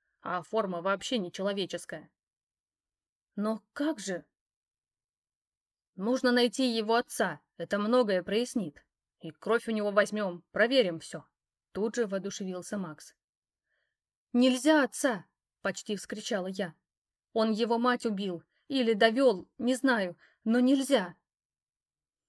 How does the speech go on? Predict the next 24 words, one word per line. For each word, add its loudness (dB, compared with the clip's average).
"Скорее 2
всего, 0
это 2
был 2
не 2
родной 4
отец. -10
Нужно 2
уточнить 0
эту -8
информацию". -6
Антон -2
задумчиво -4
почесал -8
переносицу. -10
"Наши -2
от -4
ребёнка -2
никогда 0
бы -4
не -6
отказались". -10
"Оборотни 4
тоже. 4